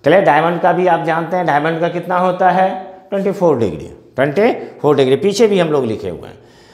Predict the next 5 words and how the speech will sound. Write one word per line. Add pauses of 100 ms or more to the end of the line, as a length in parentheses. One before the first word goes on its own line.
(140)
तो
चलिए
ये (360)
दो, (1800)
तीन